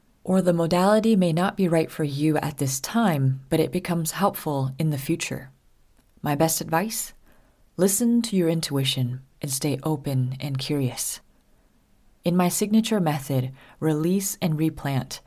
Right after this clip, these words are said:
we use E F T tapping to remove the roots of an issue, which are the underlying fears, limiting beliefs, and past wounds that sustain it. Then we replant with empowering seeds, affirmative beliefs of who we want to be,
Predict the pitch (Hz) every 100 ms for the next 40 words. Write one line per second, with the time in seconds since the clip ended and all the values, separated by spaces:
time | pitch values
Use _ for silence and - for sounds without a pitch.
0 | - - - 175 180 214 - 208 208 196
1 | 190 - 151 156 147 131 127 151 156 156
2 | 160 156 139 156 151 - 139 139 147 -
3 | 135 123 - - - 156 156 147 143 -
4 | 175 185 180 175 165 - 147 135 131 -
5 | - - - - 165 180 175 175 147 135
6 | 131 - - 151 - 143 139 - 156 156
7 | 135 131 - - 143 135 - - 151 147
8 | 131 135 - _ _ _ _ _ _ 160
9 | 160 202 196 165 151 190 196 190 175 135
10 | - - - 147 156 - 160 165 180 180
11 | 175 - 185 165 131 127 - - - -
12 | - 151 175 180 190 190 185 170 175 139
13 | - - 143 - 196 196 180 160 151 135
14 | 143 131